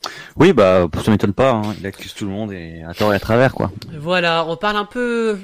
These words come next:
Speaker 2: un peu de Lille dans quelques instants. Euh, on va un peu alterner. Je te laisse faire un petit peu une petite, une petite news et puis on parlera, euh, d'une Porsche,
Speaker 1: Alors.
Speaker 2: euh, de la Poste après.
Speaker 1: Une petite news insolite, c'est parti ?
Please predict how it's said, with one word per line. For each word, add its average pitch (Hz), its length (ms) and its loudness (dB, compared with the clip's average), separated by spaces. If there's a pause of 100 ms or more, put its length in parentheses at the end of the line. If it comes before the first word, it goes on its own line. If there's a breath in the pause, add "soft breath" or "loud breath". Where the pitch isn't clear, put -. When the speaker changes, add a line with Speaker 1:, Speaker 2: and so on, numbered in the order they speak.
(100)
Speaker 2:
un 175 60 -8
peu 208 160 -4
de 180 80 -6
Lille 262 180 -4
dans 214 80 -4
quelques 196 320 -6
instants. 254 720 -4
Euh, 185 140 -2
on 185 100 -2
va 175 260 0
un 175 120 -6
peu 208 120 -8
alterner. 208 520 -6
Je - 60 -14
te 185 60 -6
laisse 165 220 -4
faire 175 160 -6
un 170 80 -4
petit 160 180 -12
peu 165 160 -6
une 160 120 -4
petite, - 260 -16
une 151 160 -2
petite 151 260 -10
news 214 280 0
et 143 80 -2
puis 131 240 -6
on 123 140 -10
parlera, 131 520 -6 (400 loud breath)
euh, 143 240 -2
d'une 131 220 -6 (100)
Porsche, - 420 2
Speaker 1:
Alors. 123 220 6
Speaker 2:
euh, 147 120 0
de 135 100 -2
la 117 100 -2
Poste - 400 2
après. - 320 -8 (1800 loud breath)
Speaker 1:
Une 139 80 4
petite 160 180 4
news 175 160 8
insolite, 180 320 6
c'est - 80 -2
parti ? 180 320 2